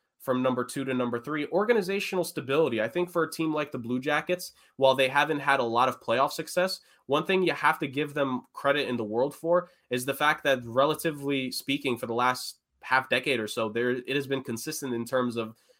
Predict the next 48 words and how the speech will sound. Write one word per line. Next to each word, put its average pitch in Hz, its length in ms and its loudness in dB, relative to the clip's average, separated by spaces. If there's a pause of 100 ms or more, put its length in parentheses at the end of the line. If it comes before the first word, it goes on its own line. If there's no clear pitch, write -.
(140)
how 139 140 4
the 131 80 0
organization 127 640 -2
is 110 140 -4
done 127 240 2
with 107 160 -6
leadership. 113 460 -6 (340)
And 123 100 4
I 143 80 6
think, 165 220 0
James, 143 240 -2
we've 131 120 -8
kind 156 160 2
of 143 40 -2
alluded 147 340 -2
to 143 100 -4
with 131 200 -2
other 131 180 0
teams, 123 300 -4
you 123 120 -4
need 143 160 -2
to 147 100 -2
have 139 240 -2
the, 127 200 -2
those 113 340 -4
good, 131 440 0 (360)
strong 135 600 4
organizations 120 840 -2
that 110 180 -2
stay 120 180 -2
consistent. 107 460 -8
Now, 135 320 2 (180)
admittedly, 127 540 2 (160)
they 131 160 0
did 143 520 0
release 143 280 -2
their 139 220 0
coach, - 420 -2 (120)
uh, 110 180 0
a 104 60 0
couple 131 260 -4
weeks 127 200 -4
back 127 240 0
in 113 140 -4
John 120 240 2
Tortorella, 110 540 -2 (260)
but 139 180 2
I, 175 300 4